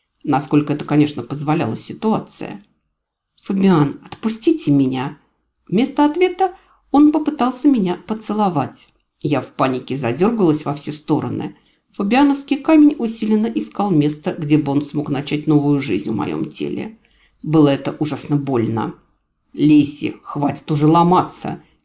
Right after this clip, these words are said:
недовольно сказал Фабиан. «Все уже поняли,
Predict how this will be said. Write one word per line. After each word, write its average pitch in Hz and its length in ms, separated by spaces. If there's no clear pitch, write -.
недовольно - 480
сказал - 380
Фабиан. - 640
«Все - 240
уже 165 220
поняли, 113 560